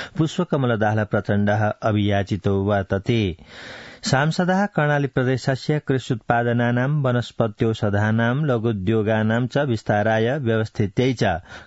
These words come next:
कर्णाली लघुवित्त कोषागारस्य स्थापनेन सह सौविध्यपूर्णस्य ऋणस्य प्रदानार्थं नीतिगतं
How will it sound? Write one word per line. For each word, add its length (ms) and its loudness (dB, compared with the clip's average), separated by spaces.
कर्णाली 640 0
लघुवित्त 600 0
कोषागारस्य 1300 0
स्थापनेन 640 0
सह 260 -2
सौविध्यपूर्णस्य 1040 0
ऋणस्य 420 0
प्रदानार्थं 800 0
नीतिगतं 680 0